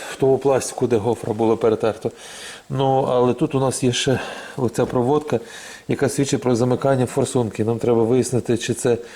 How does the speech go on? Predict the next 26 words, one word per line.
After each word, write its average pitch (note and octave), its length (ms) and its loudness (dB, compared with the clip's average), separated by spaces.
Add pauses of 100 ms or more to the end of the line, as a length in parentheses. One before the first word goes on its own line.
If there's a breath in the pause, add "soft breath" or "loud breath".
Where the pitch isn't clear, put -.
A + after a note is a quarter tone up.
(320 loud breath)
фізична, C#3+ 420 2
чи C3 120 -4
не C3 100 2
фізична. A#2+ 460 2
Я A#2 60 2
хочу C#3 180 2
попробувати B2 360 0
перше A#2+ 260 -2
розмотати A#2 400 0
тут B2+ 120 -2
косу, F3+ 440 2 (380 loud breath)
потім B2 240 -4
ще C3+ 120 2
відкрити, B2+ 300 2 (260)
відкрутимо B2+ 480 0
кришку D3 360 0
і - 20 2
перевіримо B2+ 500 4
саму A#2 240 -2
форсунку. A2+ 520 -4
Бо A2 140 -2
буває A#2 380 2
таке, C3 360 -2
що B2 120 -4
форсунки B2 420 -4
замикають. G#2 520 -2